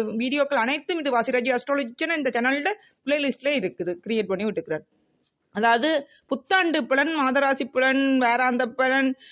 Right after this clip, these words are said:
அது மட்டுமில்ல ராசி, நட்சத்திர, வாழ்க்கை ரகசியம், லக்னத்திலிருந்து பன்னெண்டாம் இடம் வரைக்கும் இருக்கின்ற கிரகங்களின் பலன்கள், ரெண்டு கிரகம், மூன்று கிரகம் இருந்தா என்ன பலன்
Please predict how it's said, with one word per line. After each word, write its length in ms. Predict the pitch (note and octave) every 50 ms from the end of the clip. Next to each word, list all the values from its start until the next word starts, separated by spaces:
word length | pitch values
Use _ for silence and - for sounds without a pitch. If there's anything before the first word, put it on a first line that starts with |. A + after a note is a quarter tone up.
| - _ -
அது 220 | - A3+ C4 D#4+
மட்டுமில்ல 520 | E4+ E4 D4 C4 D4 C4+ C4 B3+ B3+ B3 B3
ராசி, 460 | A#3+ A#3+ B3 C4 D4 C#4+ D4+ D4 C#4+
நட்சத்திர, 580 | C#4 C4 B3+ B3 A3+ - C4 B3+ - C4 B3+ A#3+
வாழ்க்கை 380 | A3+ G#3+ C4+ D4 C#4 - E4+
ரகசியம், 600 | D#4 C#4+ C4+ C#4 C4+ - D4 C4+ C#4 C#4 C#4+ C#4+ C#4+ C4+ - - - - - - -
லக்னத்திலிருந்து 840 | A3+ A#3 A#3+ - - F4 G4+ G4+ G4+ - F#4 F4 F4 E4 E4 E4
பன்னெண்டாம் 480 | D4 C4 A#3+ C4 D4 E4 E4 E4+ E4+ E4
இடம் 220 | D4+ D#4+ D#4 D#4
வரைக்கும் 400 | D4+ D4 D4+ D4 D4 - D4+ C#4
இருக்கின்ற 600 | C4+ C4 C#4 C4+ - - C#4+ C4+ C4+ C4+ C#4 C#4
கிரகங்களின் 840 | C4 A3+ - A#3 B3+ D#4 F#4 F#4 F4+ F4 E4+ E4 D#4+ D#4 D4 C#4+ B3
பலன்கள், 440 | A#3 A3+ A#3+ B3 B3+ B3 B3+ C4 C4 B3
ரெண்டு 300 | A3+ B3+ C4 D#4 C#4+ D#4
கிரகம், 340 | C#4 C#4+ C#4 C4+ C#4 C#4 C#4 C4+ C4
மூன்று 360 | B3+ B3 B3 D4+ D#4+ D4 D#4
கிரகம் 340 | C4 C#4 C#4 C4+ C4+ C4 B3+
இருந்தா 280 | B3 B3 B3+ B3+ B3+ B3
என்ன 260 | A#3+ B3 B3+ C4+ C4+
பலன் 260 | C4+ C#4+ D4+ D4+ D#4